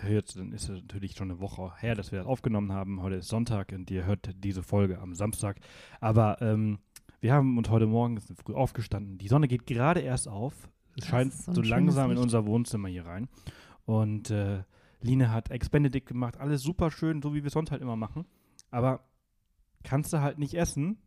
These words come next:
Speaker 1: wenn du halt nebenbei noch reden möchtest.
Speaker 2: Genau, wenn du ein Mikro in der Hand hast und, äh, Messer und Gabel brauchst.
Speaker 1: Genau.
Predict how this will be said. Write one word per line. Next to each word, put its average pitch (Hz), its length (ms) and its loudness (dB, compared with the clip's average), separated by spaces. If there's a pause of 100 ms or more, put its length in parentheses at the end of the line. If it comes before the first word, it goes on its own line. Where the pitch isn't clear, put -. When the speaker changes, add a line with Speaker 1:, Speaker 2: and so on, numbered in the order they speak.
(180)
Speaker 1:
wenn 131 200 4
du 131 100 2
halt 120 160 -4
nebenbei 120 420 -2
noch 107 300 -6 (680)
reden 107 280 -2
möchtest. - 480 -16 (220)
Speaker 2:
Genau, 196 240 4
wenn 185 140 2
du 190 40 6
ein 185 120 6
Mikro 202 280 0
in 180 80 0
der 180 100 -2
Hand 175 200 -2
hast 196 260 -8
und, 175 240 -6
äh, 185 120 -2
Messer 190 300 -2
und 180 120 -6
Gabel 170 260 -6
brauchst. 156 460 -12 (100)
Speaker 1:
Genau. 120 260 4